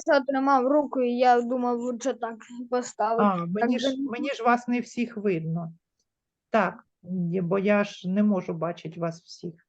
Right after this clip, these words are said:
Speaker 2: одночасно. Так, добре. Значить, у нас залишилося ще Малишенко. Саша допитує, дописує, і там же є, е, значить, Малишенко у нас з Сакатовою разом, да?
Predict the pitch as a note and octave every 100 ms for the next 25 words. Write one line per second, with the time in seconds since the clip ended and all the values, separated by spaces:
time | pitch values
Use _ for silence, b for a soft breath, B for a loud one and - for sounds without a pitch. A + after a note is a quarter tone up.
0 | - F#3 E3+ F3+ E3+ D#3 - - E3 E3
1 | _ b b b - A#3+ F#3+ F3 D#4+ D4+
2 | G3 A3+ G#3+ G#3 _ _ - G#3 G#3+ B3+
3 | B3 C4+ B3+ F#3+ A3+ A3+ A3 - G#3 G3
4 | G3 G3 G#3 F#3+ F#3+ F3+ F3+ E3+ D#3+ E3
5 | A3 A3+ C#4 C4+ D4 B3 C4 C4+ C4 B3+
6 | B3+ B3 B3 G#3+ A#3+ A#3+ A#3 A3 - A3
7 | G#3+ G#3+ A3+ B3+ - B3 B3+ A#3 G3 A#3+
8 | A#3+ _ - G#3 G3+ G3 F3+ G#3 G#3 G#3+
9 | G#3 A3 D#4 D#4 D#4 A3 A3+ A#3+ - B3
10 | B3 G3 - F3+ F3+ E3+ E3 E3+ F3 G#3+
11 | E4+